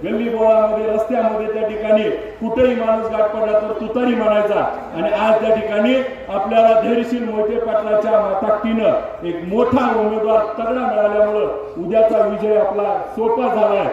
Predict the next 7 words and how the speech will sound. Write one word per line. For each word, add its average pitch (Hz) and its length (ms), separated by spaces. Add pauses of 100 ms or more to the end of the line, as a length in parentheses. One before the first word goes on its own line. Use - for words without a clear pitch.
(240)
आणि 190 180
उद्याच्या 233 380
निवडणुकीमध्ये 226 920 (360)
पंढरपूर 226 460
तालुक्यातल्या 214 640 (400)
सगळ्या 233 340
गावामधून 202 720